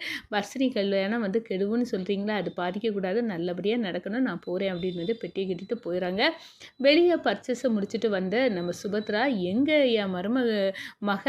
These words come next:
இசை?" அப்படின்னு வந்து தேடுறாங்க. "ஐயோ, நாங்க இப்பதான் திருச்சிக்கு அனுப்பி வைத்தோம், அவ இங்க இருந்தா?" சுபத்ராவை பார்த்து சிந்தாமணி சொல்றாங்க, "இந்த இசையால என்னென்ன நடந்து போச்சு, இந்த ஸ்ரீஜாவோட வாழ்க்கையை அழிக்கணும்னு அந்த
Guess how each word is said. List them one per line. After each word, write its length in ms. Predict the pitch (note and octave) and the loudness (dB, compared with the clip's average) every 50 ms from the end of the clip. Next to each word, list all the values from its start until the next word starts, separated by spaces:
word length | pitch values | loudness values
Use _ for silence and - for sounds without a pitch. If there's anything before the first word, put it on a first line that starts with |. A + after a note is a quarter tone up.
| B3+ A3+ | 2 2
இசை?" 300 | G3 G3 F#3 - - A#3+ A3+ | 2 0 0 0 2 4 4
அப்படின்னு 360 | G3+ F#3 F#3+ G#3 G#3+ G3+ G3 | 4 2 2 0 0 0 0
வந்து 140 | F#3+ G#3+ A#3 - | 2 0 0 2
தேடுறாங்க. 480 | - G3 F#3+ F#3+ G3 G3+ F#3+ G3+ G#3+ G#3 | 2 0 2 2 2 0 0 0 2 0
"ஐயோ, 260 | F#3 E3+ F3+ G#3+ B3 A#3+ | 2 2 2 2 2 2
நாங்க 240 | G#3+ F#3+ F#3 G3 G3+ | 2 0 0 0 0
இப்பதான் 460 | G3 E3+ - - G3 F#3+ A3+ B3+ B3+ | -2 -2 -4 -6 -4 -2 0 0 0
திருச்சிக்கு 400 | B3 G#3 G3+ - A3+ G#3 - G#3 | 0 -2 -4 -4 -6 -4 -4 -2
அனுப்பி 280 | F#3 F#3 G3+ G3+ A3+ G#3 | -2 -4 -4 -4 -2 -2
வைத்தோம், 300 | G3 F#3+ F#3 - G3 F#3 | -2 -2 -2 -2 -2 -2
அவ 180 | F3 F3+ F3+ | -2 0 -2
இங்க 240 | F3 F3+ F#3 G#3 B3 | -2 -2 0 0 2
இருந்தா?" 320 | B3 A3+ A3 G#3+ G#3 A3 C4 E4+ F4+ - - - - - - - | 2 2 2 2 4 4 4 2 2 -2 -8 -14 -16 -16 -16 -12
சுபத்ராவை 640 | - - F#4+ D#4 F4 G#4 G#4 G#4 G#4 G4 E4+ D4+ C#4 | 0 4 6 6 8 6 6 6 8 10 10 10 10
பார்த்து 260 | C4+ C4 A#3 A3 C4 C4+ | 8 6 6 6 4 0
சிந்தாமணி 500 | - - G#3+ G#3+ A#3+ B3+ B3 B3 B3+ B3+ | 0 0 2 4 4 4 4 4 2 2
சொல்றாங்க, 420 | - A#3+ A3+ A3 A3+ A3 A3+ A#3+ C4 | 2 0 0 2 2 2 4 4 4
"இந்த 220 | C#4 A#3+ G#3+ G3+ G3+ G3 | 2 2 2 0 -2 -2
இசையால 520 | F#3+ G3 G3 - C4+ C4+ C4+ A#3+ A#3+ B3 C4+ B3+ | -2 -2 -2 0 2 4 4 4 6 4 4 4
என்னென்ன 380 | F#3+ F3+ G3+ A3+ B3 C4 C4+ | 2 0 0 2 2 2 2
நடந்து 360 | B3+ A3+ A3 A3 A3+ A3+ B3 | 2 2 0 0 0 0 -2
போச்சு, 260 | A3 A#3 G#3+ G#3+ - A#3+ | 0 -2 -2 -2 -2 -2
இந்த 200 | G#3+ G3 F#3 G3 | -2 0 0 -2
ஸ்ரீஜாவோட 580 | G3 - A3+ A3 A#3 A3 C4+ C4 B3+ A#3+ A3+ A3+ G#3+ | -2 -2 -2 -2 -2 0 2 2 2 2 2 2 4
வாழ்க்கையை 400 | G3+ F#3 G3+ G#3 - - B3+ B3 | 4 4 2 2 0 0 2 2
அழிக்கணும்னு 520 | G#3+ G3+ G#3 - G#3+ G#3 G#3+ A3+ C4 D#4 D#4+ D#4 E4 E4 C4+ - - | 2 2 0 0 0 0 2 4 4 4 4 2 0 -6 -8 -6 -4
அந்த 220 | - A3 G#3+ G#3 | 0 2 2 4